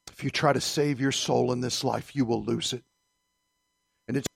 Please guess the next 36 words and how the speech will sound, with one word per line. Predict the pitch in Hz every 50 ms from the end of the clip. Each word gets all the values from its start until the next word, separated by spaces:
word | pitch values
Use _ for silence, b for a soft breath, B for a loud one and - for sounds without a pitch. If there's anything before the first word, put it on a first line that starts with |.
| _ _
described | - - - 147 139 135 123 120
many | 120 131 143 147 143
different | 127 127 143 135 - 147 127
ways | 127 131 135 131 123 117 -
through | - 139 131
the | 127 120
scriptures, | - - 123 117 - - 135 120 104
which | 127 123 - -
we're | 127 123 107
gonna | 120 120 113
see. | - - - 127 120
But | 110 - 113
one | - 113 127
of | 127
the | 117
ways | 123 131 135 131 123 127
it's | 127 - -
described, | - 110 - - - 127 123 127 131 135 131 123 - _ _ _ _ _ _ _ _ _ _
you | 117 113 135
don't | 127 135 131 123 -
sit | - - 127 110
at | 113 -
that | 113 98 -
table. | - 113 107 101 104 101 95 _ _ _ _ _ _ _ _ _ _ _ _ _ _ 988 988 988 988 988 _ _ _ _ _ _ _ _ _ _ _ _ _ _ _ _ _
You | _ 113
don't. | 107 135 135 143 135 120 - _ _ _ _ _ _ _ _
Why? | 131 139 143 143 123 113 98 92 _ _ _ _ _ _ _ _ -
You | 120 113
weren't | 120 120 117
faithful. | - - 127 127 120 - - 104 - _ _ _ _ _ _ _ _ _ _ _ _ _ _ 988 988 988 988 988 988 988 988 988 _ _ _ _ _ _ _ _ _ _ _ _ _ _ _ _
Because | - - 175 147 123
Jesus | 113 107 139 151 151 123 123 - -
wants | 147 139 127 - -
to | 139 127
heap | - - 156 - - -
condemnation | - 139 139 143 127 127 120 123 127 143 135 - - - 120 110 101